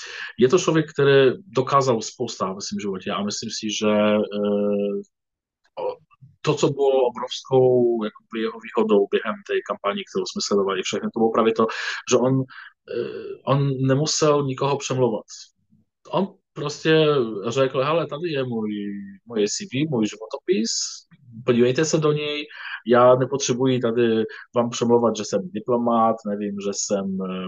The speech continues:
podnikatel, že jsem manažer." ne, já jsem, jaký jsem. A myslím si, že ta upřímno-, upřímnost,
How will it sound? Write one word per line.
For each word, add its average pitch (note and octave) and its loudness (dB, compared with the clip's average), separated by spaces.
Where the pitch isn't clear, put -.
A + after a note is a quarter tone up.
podnikatel, A2+ 2
že G2+ 0
jsem G2+ -2
manažer." G#2+ 0
ne, C#3+ -2
já A#2 -4
jsem, C3 -6
jaký B2+ -6
jsem. A2 -4
A G2+ -6
myslím A#2 -4
si, - -8
že C#3 -2
ta - -2
upřímno-, A#2 -2
upřímnost, A#2+ -6